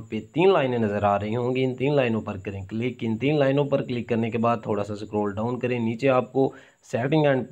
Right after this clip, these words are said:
प्राइवेसी का ऑप्शन नज़र आ रहा होगा, इस पे करें क्लिक। सेटिंग and प्राइवेसी के ऑप्शन को क्लिक करने के बाद आपको सबसे ऊपर एक ऑप्शन नज़र आ रहा होगा सेटिंग्स का, इसको करें ओपन।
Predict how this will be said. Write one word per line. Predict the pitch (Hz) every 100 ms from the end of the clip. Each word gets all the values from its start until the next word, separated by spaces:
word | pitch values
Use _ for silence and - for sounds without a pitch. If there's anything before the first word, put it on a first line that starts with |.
| - - _ _ _ _
प्राइवेसी | 127 120 127 127 160
का | 143
ऑप्शन | 120 - 131
नज़र | 110 107
आ | 101
रहा | 104 101
होगा, | 131 131 120
इस | 131
पे | - 123
करें | 110 104 101
क्लिक। | 117 127 127
सेटिंग | - 117 143 151
and | 143
प्राइवेसी | 135 113 113 110 120
के | 107
ऑप्शन | 104 101 - 101
को | 101
क्लिक | - 127 135
करने | 127 123
के | 120
बाद | 123 127 - _ _ _ _
आपको | 110 117 120
सबसे | 123 143 143
ऊपर | 131 143 127
एक | 120
ऑप्शन | 120 - 147 127
नज़र | 113
आ | 104 104
रहा | 101
होगा | 107 107 104
सेटिंग्स | 104 110 110 110 139 127
का, | 139
इसको | 131 - 131
करें | 113 107 107
ओपन। | 117 - 135